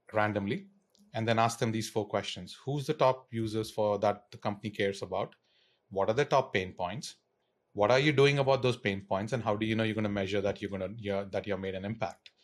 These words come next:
Ask those five people, and then you'll see that if all five say the same thing and they are consistent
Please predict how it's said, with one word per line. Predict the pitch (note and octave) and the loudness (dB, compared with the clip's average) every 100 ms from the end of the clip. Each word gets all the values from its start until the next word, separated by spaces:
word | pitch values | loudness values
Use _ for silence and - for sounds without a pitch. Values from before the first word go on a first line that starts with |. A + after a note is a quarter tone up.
| - | 0
Ask | B2+ C#3+ | 2 4
those | F3 D#3+ | 2 2
five | - C#3 | 4 2
people, | C3 A#2 E3 E3+ | 2 -2 0 0
and | B2 | 2
then | B2 A#2+ | 2 4
you'll | A#2+ | 2
see | A#2 D#3 D3+ | 2 0 0
that | C3 B2 B2 | 2 2 2
if | C#3+ C#3 | 0 4
all | C3+ G3+ | 6 6
five | A3 F#3 E3 | 6 4 2
say | - D#3 | 4 2
the | C#3 | 2
same | - C3 A2+ | 2 2 2
thing | A2 G#2 E3+ - _ - _ | 0 -2 -2 -8 _ -20 _
and | A#2+ A#2 | 2 4
they | |
are | A2+ | 4
consistent | A#2+ G#2+ - D#3 - F#3 G3 | 2 0 2 2 2 0 0